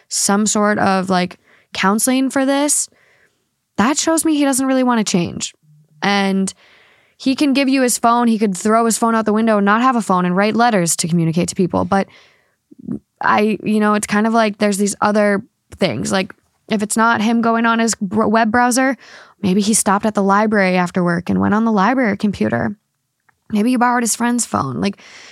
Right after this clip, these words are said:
you can go watch porn on your Xbox or PlayStation. You can watch porn with a V R goggle set and watch V R porn where it looks like they're sucking your dick.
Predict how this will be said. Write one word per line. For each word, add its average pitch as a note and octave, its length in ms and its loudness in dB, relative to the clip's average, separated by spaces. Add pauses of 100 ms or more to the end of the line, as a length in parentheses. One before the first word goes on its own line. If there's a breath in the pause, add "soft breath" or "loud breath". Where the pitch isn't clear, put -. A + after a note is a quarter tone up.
(120)
you E4+ 140 0
can E4+ 220 -2
go D#4 240 0
watch C#4+ 400 0
porn C#4+ 320 2
on C#4+ 120 2
your C#4 160 0
Xbox C#4+ 560 -2
or D4+ 60 0
PlayStation. A3+ 800 0
You A#3 100 0
can D4 200 -2
watch D4 280 0
porn C#4+ 300 0
with C#4+ 140 0
a G#3+ 300 -2
V C4 200 2
R C#4+ 240 2
goggle A#3+ 460 2
set E3+ 340 0 (300 loud breath)
and C4 160 0
watch C#4 180 0
V C4 240 0
R D4 160 2
porn G3+ 300 0
where A3+ 100 2
it B3+ 60 0
looks A#3 240 -2
like C#4 160 -4
they're C4 120 -2
sucking B3+ 400 0
your C4 120 0
dick. C#4 360 0